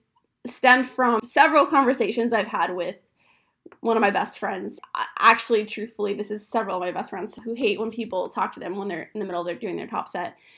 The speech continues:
For all my non-gym rats, top sets are basically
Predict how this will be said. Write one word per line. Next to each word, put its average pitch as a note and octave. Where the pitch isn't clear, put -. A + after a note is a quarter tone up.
For C4
all C4+
my A3
non-gym G#3+
rats, F3
top A3+
sets A3
are A3+
basically G3+